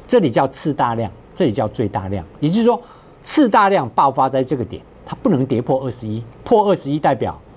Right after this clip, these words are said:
高档叫做高档安暖，高档放量，那相对的这个叫低档出量，低档出的量在这里，所以当它往上走，你不会担心，因为你知道它一定会再回来，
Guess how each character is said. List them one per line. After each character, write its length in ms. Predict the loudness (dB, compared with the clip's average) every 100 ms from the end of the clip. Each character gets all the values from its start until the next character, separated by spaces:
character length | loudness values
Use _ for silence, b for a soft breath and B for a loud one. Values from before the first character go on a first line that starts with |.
| -20 -20 -20 -20 -14 0
高 240 | 2 2
档 200 | 0 -2 -4 -4
叫 160 | -4
做 420 | 0 0 2 0 -4
高 160 | -2 -2
档 160 | -2
安 120 | -4 -4
暖， 120 | -6 -10 -20 -20 -8
高 160 | -4 -4
档 160 | -4 -10
放 180 | -6 -4 -2
量， 180 | -2 -4 -20 -20 -20 -10
那 60 |
相 220 | -4 0 2
对 140 | 2
的 100 | 0
这 140 | -2
个 60 | -2
叫 300 | 0 -2 -2 -10 -20 -20 -20 -20 -20 -20 -8
低 200 | -2 0
档 200 | -2 -6 -8
出 240 | -6 0
量， 120 | 2 0 -4 -20 -20 -20 -20 -20 -20 -4
低 160 | 2 2
档 220 | 2 -2
出 160 | 0 2
的 100 | 2
量 180 | 0
在 140 | -2 -4
这 140 | -4
里， 80 | -6 -8 -20 -20 B B
所 160 | 0 2
以 60 |
当 220 | 2 2 2
它 160 | 2
往 360 | 2 0 0 -4
上 300 | -2 -2 -2
走， 260 | -6 -10 -12 -20 -20 -20 -20 -20 -20 -6
你 120 | -4
不 160 | 0 2
会 120 | 2
担 180 | 2 -2
心， 180 | -2 0
因 100 | 0
为 60 |
你 80 | 0
知 80 | -2
道 40 | -4
它 160 | -4
一 60 | -6
定 160 | -2
会 100 | -2
再 140 | -2 -4
回 200 | -6 -10
来， 140 | -12